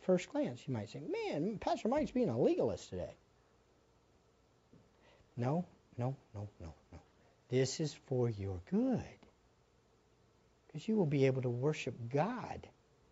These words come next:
and you won't be buried by debt. And you will be able to come to church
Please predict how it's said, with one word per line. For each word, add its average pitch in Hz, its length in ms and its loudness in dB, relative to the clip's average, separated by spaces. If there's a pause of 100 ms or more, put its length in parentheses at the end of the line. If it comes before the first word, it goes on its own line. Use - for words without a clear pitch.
and 123 100 2
you 139 120 4
won't 160 180 6
be 135 80 2
buried 160 580 0
by 117 200 0 (160)
debt. 180 500 -6 (800)
And 160 120 4
you 220 80 8
will 226 100 8
be 143 180 8
able 135 160 6
to 123 120 4
come 226 280 0
to 139 80 2
church 185 500 2